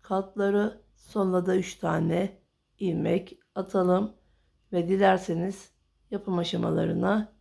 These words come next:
geçiyorum. Lastik modelini yaptıktan sonra istediğiniz lastik modeline uygun bir model. Ben şöyle bir iki sıra haroşa çalıştım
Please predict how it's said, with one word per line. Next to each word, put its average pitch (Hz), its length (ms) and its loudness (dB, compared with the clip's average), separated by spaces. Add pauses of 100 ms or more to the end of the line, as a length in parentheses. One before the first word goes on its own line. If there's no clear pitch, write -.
(160)
geçiyorum. - 540 -4 (1800)
Lastik 220 420 2
modelini 165 560 2
yaptıktan 185 680 0
sonra 170 540 -2
istediğiniz 190 640 0
lastik - 320 -2
modeline 165 380 -2
uygun 170 480 0
bir 165 140 0
model. 196 600 2 (580)
Ben 220 140 4
şöyle 202 320 2
bir 208 100 6
iki 208 220 0
sıra 170 260 -2
haroşa 170 380 0
çalıştım 208 640 -2